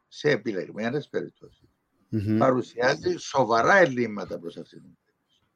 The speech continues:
Speaker 1: Το κλασικότερο παράδειγμα των
Speaker 2: Ναι.
Speaker 1: τελευταίου, του τελευταίου καιρού
Speaker 2: Μμμ.
Speaker 1: είναι η περίπτωση του βιβλίου του Μακάριου του Δρουσιώτη.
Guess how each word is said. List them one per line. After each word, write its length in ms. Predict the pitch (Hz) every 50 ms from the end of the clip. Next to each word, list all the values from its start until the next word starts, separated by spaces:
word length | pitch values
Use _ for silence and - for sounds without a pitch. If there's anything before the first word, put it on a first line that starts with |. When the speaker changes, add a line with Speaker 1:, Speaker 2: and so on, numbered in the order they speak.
| _ _ _
Speaker 1:
Το 120 | - 160
κλασικότερο 760 | 147 139 147 156 143 - - 127 135 165 185 190 220 214 202 196
παράδειγμα 680 | 180 143 127 127 131 127 123 117 92 87 120 67 - _ _ _ _ _ _ _ _ _
των 120 | - 135
Speaker 2:
Ναι. 100 | 127 -
Speaker 1:
τελευταίου, 440 | 110 107 107 107 131 147 147 147 131
του 80 | - - -
τελευταίου 500 | - - - - - - - 139 123 92
καιρού 360 | 82 82 78 110 143 214 240 - _ _ _ _ _ _ _ _ _ _
Speaker 2:
Μμμ. 160 | - 107 101
Speaker 1:
είναι 140 | 120 143 220
η 80 | 214 190
περίπτωση 500 | 165 131 127 147 - - - - 208 196
του 120 | 190 185
βιβλίου 360 | 165 135 117 113 113 131 156 160
του 100 | 175 175
Μακάριου 380 | 170 156 151 165 175 185 190
του 100 | 185 185
Δρουσιώτη. 520 | 180 196 190 170 156 190 185 - - _